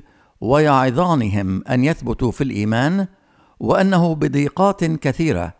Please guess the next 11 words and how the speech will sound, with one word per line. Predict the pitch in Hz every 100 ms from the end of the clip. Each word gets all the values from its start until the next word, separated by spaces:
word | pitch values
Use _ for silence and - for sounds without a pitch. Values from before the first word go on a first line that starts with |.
| _ _ _ _
ينبغي | 107 151 131 127 135 -
أن | 120 131
ندخل | - 110 107 107 104 - _
ملكوت | - 117 107 131 123
الله. | 104 107 87 - _ _ _ _ _ _ _ _ -
وانتخبا | 151 208 185 170 160 185 170
لهم | 170 156 165 170
قسوسا | - - 160 147 151 170
في | - 131
كل | - 127
كنيسة، | 98 107 113 139 185